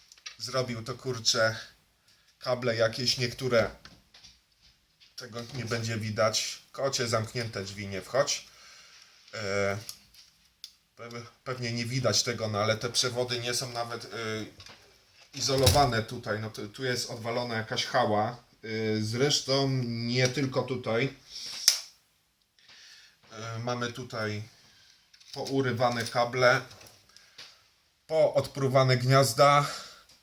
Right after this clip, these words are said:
przeróbeczki, proszę, prze-, przeróbeczki. Fachowo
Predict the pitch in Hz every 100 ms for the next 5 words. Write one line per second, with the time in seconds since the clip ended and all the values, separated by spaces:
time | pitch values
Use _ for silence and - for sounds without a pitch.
0 | _ - _ _ _ _ _ _ - -
1 | 139 131 117 123 117 - 110 110 110 110
2 | 101 - 62 - - 104 - 101 - 120
3 | 113 107 113 107 - - 95 - - -
4 | _ _ _ _ _ _ - _ _ _
5 | _ - _ _ _ _ _ _ - 107
6 | 131 123 120 110